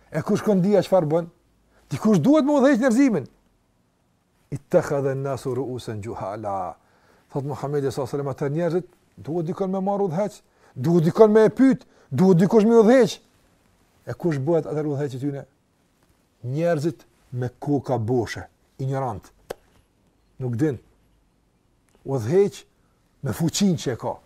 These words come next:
Udhëheq me agresivitetin që e ka. Udhëheq me parinë që e ka.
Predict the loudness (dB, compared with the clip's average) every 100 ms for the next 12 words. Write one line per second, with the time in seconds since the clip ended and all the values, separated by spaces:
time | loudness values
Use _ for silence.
0 | _ _ _ _ _ _ _ _ _ -6
1 | -6 2 4 4 2 -10 _ _ _ -6
2 | -2 -2 0 0 2 2 2 2 2 2
3 | 2 0 0 0 -2 -2 _ _ _ _
4 | _ _ -4 -2 0 4 4 4 -2 _
5 | _ -6 0 8 8 8 4 4 2 2
6 | 2